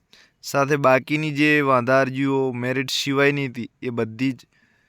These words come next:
જાહેરાત જે છે, એ ડ્રાઈવર કક્ષાની જાહેરાતને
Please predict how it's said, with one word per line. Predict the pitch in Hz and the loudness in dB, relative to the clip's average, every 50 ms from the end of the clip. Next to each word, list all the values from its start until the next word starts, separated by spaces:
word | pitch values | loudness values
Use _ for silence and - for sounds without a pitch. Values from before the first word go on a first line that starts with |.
| _ _ _ _ _ _ _ _ _ _ _ - | _ _ _ _ _ _ _ _ _ _ _ -4
જાહેરાત | 120 117 117 120 131 127 135 143 | 0 2 2 2 2 2 0 -2
જે | - - 117 120 131 135 131 123 | -4 -6 -6 -2 -2 0 0 -2
છે, | - - 147 139 131 120 - - _ _ _ _ _ _ _ _ - | -2 -4 -2 -2 -2 -2 -4 -8 _ _ _ _ _ _ _ _ -12
એ | - 127 | -10 -10
ડ્રાઈવર | 120 113 120 123 123 131 135 135 | -6 -2 0 0 2 2 0 0
કક્ષાની | 120 127 131 120 - - 139 131 131 | -2 -4 -4 -4 -4 -4 -4 -4 -4
જાહેરાતને | 120 117 113 113 113 123 120 123 117 127 127 127 127 127 127 127 - | -4 -2 0 0 2 0 0 -4 -6 -6 -8 -8 -6 -8 -8 -10 -12